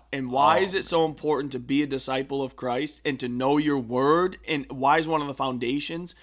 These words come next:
Speaker 1: to, to be learned and to know the word of God? And why did he do it with his guys in Matthew five through seven and in the crowds? Because if you don't know who you are, you'll try to be anything.
Speaker 2: Oh, it's
Speaker 1: And
Speaker 2: so
Speaker 1: you'll
Speaker 2: good.
Speaker 1: let anybody define
Speaker 2: So
Speaker 1: you.
Speaker 2: true.
Speaker 1: And you can't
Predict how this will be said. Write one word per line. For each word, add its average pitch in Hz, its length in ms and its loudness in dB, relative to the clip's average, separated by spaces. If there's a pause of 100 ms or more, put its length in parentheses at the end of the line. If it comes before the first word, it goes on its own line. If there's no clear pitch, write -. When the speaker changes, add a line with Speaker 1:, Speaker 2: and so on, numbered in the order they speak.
(600)
Speaker 1:
to, 160 180 2
to - 180 -4
be 135 160 2
learned 143 600 2
and 135 140 -4
to 127 80 -4
know 131 300 2
the 151 100 0
word 147 220 4
of 131 100 -4
God? 131 320 6
And 131 140 -2
why 131 160 6
did 143 140 0
he 139 100 0
do 139 200 0
it 135 60 0
with 127 140 -4
his 135 220 -2
guys 127 400 0
in 123 160 -4
Matthew 131 320 -4
five 127 280 -2
through 127 160 -6
seven 131 460 -4
and 131 220 -6
in 131 120 -4
the 127 80 -8
crowds? 147 520 -2 (440)
Because 160 300 0
if 117 140 -4
you 139 100 -2
don't 143 260 4
know 151 140 0
who 143 80 0
you 139 240 2
are, 143 340 4 (240)
you'll 135 200 -2
try 127 260 2
to 123 80 -4
be 113 200 -4
anything. 107 420 -10
Speaker 2:
Oh, 98 180 -6
it's - 200 -8
Speaker 1:
And 156 100 4
Speaker 2:
so 147 40 2
Speaker 1:
you'll 147 140 4
Speaker 2:
good. 139 40 2
Speaker 1:
let 135 240 0
anybody 135 480 0
define 117 280 -2
Speaker 2:
So 123 220 2
Speaker 1:
you. 110 40 -2
Speaker 2:
true. 104 420 -4 (360)
Speaker 1:
And 131 160 -4
you 165 120 -2
can't 175 260 -6